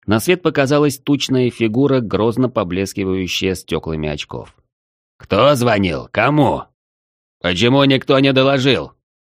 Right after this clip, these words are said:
Блюститель порядка остановился неподалёку, потрясывая от возмущения двойным подбородком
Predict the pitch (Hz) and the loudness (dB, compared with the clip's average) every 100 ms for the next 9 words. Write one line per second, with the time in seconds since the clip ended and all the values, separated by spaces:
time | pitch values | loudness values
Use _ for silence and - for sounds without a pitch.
0 | _ _ _ - 104 123 156 147 143 143 | _ _ _ -8 -4 -2 -2 -2 0 0
1 | 135 135 - 123 123 123 117 127 127 127 | 0 0 0 -2 0 0 2 2 0 0
2 | 120 120 117 107 90 85 90 80 92 90 | 0 0 -2 0 0 0 -4 -4 -4 -2
3 | 98 95 - 92 92 92 92 92 87 92 | 0 -2 -2 -2 0 0 -2 -6 -6 -4
4 | 85 113 113 107 95 90 85 90 90 92 | -4 0 0 2 0 -2 -2 -2 -2 -2
5 | 85 82 76 76 87 107 - 127 | -4 -6 -4 -2 -2 -2 -2 -4